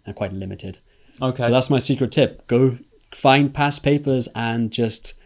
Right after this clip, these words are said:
Speaker 1: do them all, as, you know, repeatedly.
Speaker 2: Yes.
Speaker 1: And I, like you said, I did an exam, uh, only a few months ago in Tokyo, a teacher's exam. It was a really hard essay exam.
Speaker 2: Mm-hmm.
Speaker 1: And I just did that, did that for months, past papers.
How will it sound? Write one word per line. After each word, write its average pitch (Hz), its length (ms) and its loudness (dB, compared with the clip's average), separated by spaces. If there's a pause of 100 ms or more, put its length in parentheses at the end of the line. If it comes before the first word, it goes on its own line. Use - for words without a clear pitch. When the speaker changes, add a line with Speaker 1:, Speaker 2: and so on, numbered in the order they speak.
(280)
Speaker 1:
do 120 160 0
them 113 160 0
all, 123 300 4
as, 104 220 -4
you 107 260 -8
know, 104 140 -4
repeatedly. 101 720 -6 (240)
Speaker 2:
Yes. 135 320 -4
Speaker 1:
And 120 140 -4
I, 135 160 -2
like 139 140 0
you 147 60 -2
said, 147 140 0
I 123 60 2
did 131 140 0
an 123 100 -2
exam, 110 560 -4
uh, 104 220 -8
only 113 200 -2
a 101 60 -4
few 113 160 -4
months 104 220 -6
ago 107 140 -2
in 104 100 -6
Tokyo, 123 480 -4
a 104 160 -4
teacher's 117 320 -6
exam. 104 380 -4 (260)
It - 60 -20
was 120 100 -4
a 117 40 -2
really 143 360 2
hard 110 440 -2
essay 101 360 -8
exam. 104 400 -8 (120)
Speaker 2:
Mm-hmm. 110 180 -12 (160)
Speaker 1:
And 104 360 -6
I 123 60 -4
just 139 140 -8
did 156 120 -4
that, 185 380 -6
did 135 100 -2
that 131 160 -6
for 123 100 -4
months, 123 440 -6 (240)
past 123 260 -8
papers. 110 400 -12